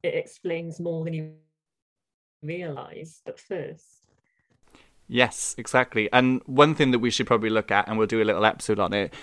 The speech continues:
Speaker 2: is Pluto, because Pluto is the planet of death and chaos and a huge transformation. Um, and America are about, in twenty twenty-two, they're about to have their Pluto return.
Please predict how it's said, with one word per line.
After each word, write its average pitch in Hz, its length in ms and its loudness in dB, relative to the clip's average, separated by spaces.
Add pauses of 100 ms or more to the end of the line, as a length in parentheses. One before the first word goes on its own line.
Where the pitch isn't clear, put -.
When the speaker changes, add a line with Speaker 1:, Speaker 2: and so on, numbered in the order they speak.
(120)
Speaker 2:
is 120 200 0
Pluto, 113 580 2
because 113 280 -2
Pluto 127 380 4
is 110 80 0
the - 80 -14
planet 104 380 0
of 101 320 2
death 98 340 2
and 101 100 -4
chaos 101 640 0
and 101 380 -4
a - 60 -14
huge 117 480 2
transformation. 101 880 -6 (260)
Um, 107 500 2
and 107 380 0 (380)
America 117 760 4
are 104 140 4
about, 101 460 2
in 104 100 0
twenty 107 220 -2
twenty-two, 101 500 -2
they're 107 180 4
about 101 220 2
to 110 80 -8
have 101 240 2
their 101 120 2
Pluto 110 360 -2
return. 98 560 -2